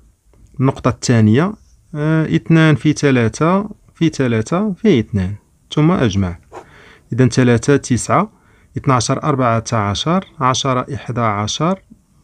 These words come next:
خمسة. واحد، اثنان، عندي رقمان، إذا أحسب رقمان.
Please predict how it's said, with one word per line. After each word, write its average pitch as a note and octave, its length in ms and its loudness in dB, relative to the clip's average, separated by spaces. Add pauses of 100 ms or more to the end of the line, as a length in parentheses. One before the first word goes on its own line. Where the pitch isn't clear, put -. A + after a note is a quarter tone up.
(140)
خمسة. - 380 -2 (640)
واحد، C#3+ 460 2
اثنان، B2+ 340 0
عندي B2+ 260 0
رقمان، B2+ 640 0 (320)
إذا C#3+ 300 0
أحسب F#3 340 -2 (1000)
رقمان. G2+ 460 -2